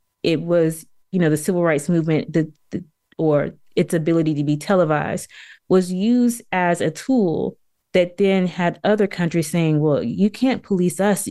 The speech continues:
You got stuff to deal with in your own backyard." Uh, and so it, that means, you know, the lack of innovation, you know, we've talked about it before. If the cure for cancer was in a young Black child's mind, would it make it out? You know, because if they're being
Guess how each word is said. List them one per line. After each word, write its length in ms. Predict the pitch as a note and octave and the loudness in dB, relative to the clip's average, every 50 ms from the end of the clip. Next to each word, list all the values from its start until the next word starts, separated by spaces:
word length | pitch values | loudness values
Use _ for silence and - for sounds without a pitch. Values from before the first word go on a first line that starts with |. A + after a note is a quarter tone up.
| - - - | -12 -8 -4
You 160 | E3+ F3+ G#3 | -2 -2 0
got 240 | - B3+ A#3+ G#3+ - | 0 0 0 0 -2
stuff 320 | - - F#3+ E3+ D#3 - - | -4 -2 0 0 0 -2 -6
to 100 | - E3+ | -10 -4
deal 200 | D#3 F3 E3 D#3+ | 0 0 2 2
with 180 | D#3+ D#3 D#3 | 2 0 0
in 100 | D#3+ D#3 | 0 2
your 160 | E3 E3 D#3 - - | 2 0 0 0 0
own 180 | E3 G#3 C#4 | 2 2 2
backyard." 560 | D4 G#3 D#3+ D3+ - C#3+ A2 F#2 E2+ - - - _ _ _ _ _ _ _ _ _ _ _ _ _ _ _ _ _ | 2 0 -2 -2 -2 -2 -2 -2 -2 -4 -8 -12 _ _ _ _ _ _ _ _ _ _ _ _ _ _ _ _ _
Uh, 220 | - F3+ E3+ E3+ - | -2 0 0 0 0
and 200 | - F3 F3 E3+ | 0 -2 -2 -2
so 480 | - - G3+ F3+ F3+ F3 E3+ E3 D#3 - - - - - | -2 -2 0 2 2 4 2 2 0 0 -4 -8 -12 -10
it, 180 | - - - - _ _ _ - - - - _ _ _ _ - - | -10 -10 -10 -12 _ _ _ -20 -20 -20 -20 _ _ _ _ -8 -4
that 220 | - G#3 G#3 F#3 | -2 0 0 2
means, 600 | G3 F#3+ F#3 F3+ F3 F3 F3 F3 E3+ - - - _ _ _ _ _ _ _ | 2 2 2 2 2 2 0 -2 -2 -6 -14 -20 _ _ _ _ _ _ _
you 100 | - F#3 | -2 -2
know, 140 | F3 E3+ E3 | 0 0 0
the 160 | D#3 - E3+ | 0 0 0
lack 340 | E3+ E3+ F3+ F#3 G#3 G3 - | 0 0 0 0 0 0 0
of 120 | F#3+ E3 | -2 -2
innovation, 960 | - - F#3+ F#3+ F3+ D#3+ E3+ E3 E3+ E3 - - D#3 C3+ A2 G2+ - F3+ D3+ - _ _ _ _ _ _ _ _ _ _ _ | 0 0 0 0 2 2 2 2 0 0 -2 -2 -2 0 0 0 -2 -2 -4 -8 _ _ _ _ _ _ _ _ _ _ _
you 100 | - F3 | -2 0
know, 360 | E3+ E3 D3+ C#3+ C#3 - - - - - - _ - - - - | 2 2 2 2 0 -2 -4 -10 -18 -20 -16 _ -4 -4 -4 -2
we've 220 | - F3 F3+ E3+ - | 0 0 0 0 0
talked 260 | - F#3+ F#3 - G#3 | -2 -2 -2 -2 -2
about 240 | F3 F#3 E3+ E3+ E3 | 0 0 2 2 0
it 40 | |
before. 520 | D#3+ E3+ F3 E3 - - F3 F3 E3+ D#3 D3+ | 0 0 -2 -2 -4 -4 0 2 2 2 2
If 220 | - - E3 - | 2 0 -2 -2
the 100 | - E3 | -4 -6
cure 240 | - - - F#3+ F#3+ | -4 -2 0 0 0
for 160 | G3 - G3+ | 0 0 -4
cancer 580 | G3 - - F#3 G3 G3 - G3+ F3+ F3 E3+ D#3+ | -2 0 0 0 0 0 0 0 2 2 2 0
was 260 | E3 D#3 E3 D#3 E3 | 0 0 -2 0 0
in 180 | E3+ E3 D#3+ D#3+ | 0 2 2 2
a 40 | |
young 380 | D3+ D3+ D#3 D#3+ E3 E3+ F3+ E3+ | 2 2 2 2 2 2 2 2
Black 280 | E3+ E3 E3+ E3+ - - | 2 0 0 0 -2 -4
child's 360 | - G3 F3 E3+ E3 - D#3 | -2 0 0 0 0 0 0
mind, 580 | D#3 E3 F3 E3+ D#3 C#3 C3 B2 - D3+ - - | 0 2 2 2 2 0 0 -2 -4 -6 -8 -12
would 260 | - D#3 D#3+ F3+ F3+ | -10 -2 -2 2 2
it 100 | F3+ E3+ | 2 2
make 320 | F3+ E3 E3 F3 F#3 - G#3 | 2 0 0 0 0 0 0
it 100 | G3 F#3+ | 0 2
out? 380 | F#3 F3 E3+ - - - - - | 0 0 -2 -2 -4 -6 -10 -6
You 100 | - G3+ | -2 0
know, 300 | F3+ F3 E3+ D#3+ E3 D3+ | 2 2 2 2 2 0
because 480 | E3 F3 F#3 - - G3+ F#3 F3 E3+ E3+ | 0 -2 -4 -2 0 0 0 0 2 0
if 140 | E3 D#3 - | -4 -2 0
they're 120 | F3+ F3 | -2 0
being 320 | E3+ F3+ F3+ F3+ F3+ F3 | 2 2 2 2 2 -2